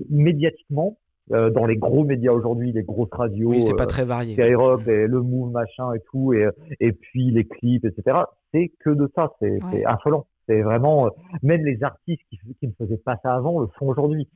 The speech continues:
Speaker 2: Oui,
Speaker 1: Des
Speaker 2: c'est
Speaker 1: artistes
Speaker 2: vrai.
Speaker 1: comme, euh, Soprano,
Speaker 2: Ouais,
Speaker 1: comme,
Speaker 2: c'est ce que
Speaker 1: euh,
Speaker 2: j'allais dire,
Speaker 1: Maître
Speaker 2: Soprano.
Speaker 1: Ouais, même comme Maître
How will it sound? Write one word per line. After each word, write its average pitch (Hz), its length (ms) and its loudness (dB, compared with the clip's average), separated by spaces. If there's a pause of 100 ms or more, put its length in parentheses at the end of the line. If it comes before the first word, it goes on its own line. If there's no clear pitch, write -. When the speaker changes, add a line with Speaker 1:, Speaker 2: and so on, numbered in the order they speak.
(160)
Speaker 2:
Oui, 127 140 -2
Speaker 1:
Des 117 80 2
Speaker 2:
c'est 117 60 2
Speaker 1:
artistes 107 200 -2
Speaker 2:
vrai. 131 140 -2
Speaker 1:
comme, 117 220 0
euh, 113 280 0
Soprano, 127 640 0
Speaker 2:
Ouais, 131 60 4
Speaker 1:
comme, 135 120 2
Speaker 2:
c'est 110 140 2
ce 110 40 4
que 110 60 4
Speaker 1:
euh, 147 40 2
Speaker 2:
j'allais 139 200 2
dire, 131 140 2
Speaker 1:
Maître 135 140 2
Speaker 2:
Soprano. 127 340 -6 (160)
Speaker 1:
Ouais, 175 320 4 (360)
même 165 200 2
comme 131 180 -2
Maître 135 380 -4